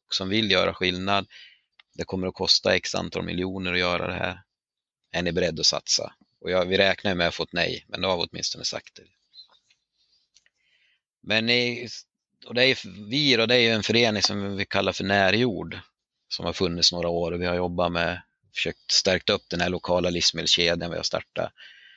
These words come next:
restaurang och café och odlingar och så här.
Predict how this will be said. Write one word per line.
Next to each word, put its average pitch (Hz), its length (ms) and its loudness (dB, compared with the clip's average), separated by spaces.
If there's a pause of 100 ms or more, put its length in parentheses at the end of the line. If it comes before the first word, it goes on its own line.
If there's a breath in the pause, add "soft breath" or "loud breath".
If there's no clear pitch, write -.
(200 loud breath)
restaurang 82 720 0
och 80 420 -10
café - 600 -6
och - 80 -16 (680)
odlingar 80 340 -6
och 78 60 -6
så - 140 -4
här. 82 100 -18